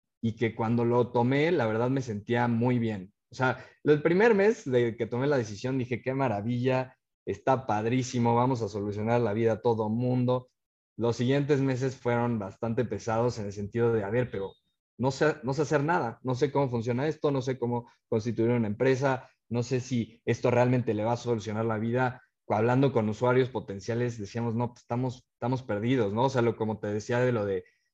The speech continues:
de que empezamos, eh, enfocándonos en un inquilino, muchas veces, eh, hablábamos con caseros y decía, "No, a mí no me interesa", o,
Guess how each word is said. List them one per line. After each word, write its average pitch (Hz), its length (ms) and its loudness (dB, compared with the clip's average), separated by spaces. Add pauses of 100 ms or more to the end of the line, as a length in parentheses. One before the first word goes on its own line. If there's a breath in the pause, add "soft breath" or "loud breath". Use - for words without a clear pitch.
(140)
de 113 100 0
que 113 80 0
empezamos, 120 600 -2 (240)
eh, 98 380 -8
enfocándonos 113 580 -2
en 104 80 -4
un 117 100 0
inquilino, 110 560 -4 (800 soft breath)
muchas 135 440 0
veces, 143 200 2
eh, 113 180 0
hablábamos 123 420 0
con 104 220 -6
caseros 113 420 -2
y 110 40 -2
decía, 117 320 -2
"No, 170 160 0
a 160 60 4
mí 175 100 0
no 185 100 2
me 151 80 0
interesa", 107 480 -2
o, 95 140 -4